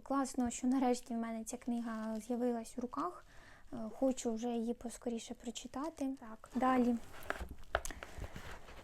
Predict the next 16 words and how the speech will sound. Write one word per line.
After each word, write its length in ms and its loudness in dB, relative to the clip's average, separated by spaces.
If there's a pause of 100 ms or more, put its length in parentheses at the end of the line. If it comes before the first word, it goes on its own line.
(640)
Мій 480 12
улюблений, 920 10 (220)
приулюблений 720 4
Ремарк. 400 0
О 60 4
Боже, 280 4
ця 120 0
книга 300 0
товстіша, 500 -2
ніж 220 2
та, 340 -2 (460)
що 140 -8
я 140 0
читала. 520 -2 (500)
Ну, 100 -2
добре. 320 6